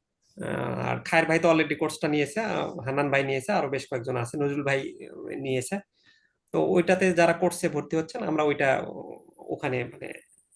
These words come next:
আলোচনা করব। এবং ওইটা আমরা এমনভাবে আলোচনা করব, আমার বিশ্বাস দুইটা ক্লাসে তখন আপনারা খুব ইজিলি ওইটা আপনাদের কাছে অনেক ইজি হয়ে যাবে। যাদের কাছে মানি সাপ্লাইটা আপনারা দেখছেন যে মানি সাপ্লাইয়ের অঙ্কগুলো আমরা খুব সহজ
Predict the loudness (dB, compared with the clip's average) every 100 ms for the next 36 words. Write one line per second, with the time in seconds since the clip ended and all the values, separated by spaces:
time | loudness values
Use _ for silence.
0 | _ -4 -2 0 -2 -2 -6 -4 0 2
1 | 4 4 4 4 6 6 6 4 6 6
2 | 4 2 -2 -2 -2 0 2 2 2 0
3 | -4 -6 _ _ _ 0 4 6 6 4
4 | 2 2 0 0 0 2 2 0 -4 _
5 | _ _ _ 0 0 0 -6 0 4 6
6 | 6 6 4 4 4 4 0 -2 -2 -2
7 | -2 -2 0 0 -2 -6 -2 2 2 2
8 | 2 2 2 2 2 2 4 4 4 2
9 | 2 0 -2 -2 0 0 -2 -4 -2 0
10 | -2 -4 -2 0 0 -2 -4 -6 -8 -10
11 | -6 -4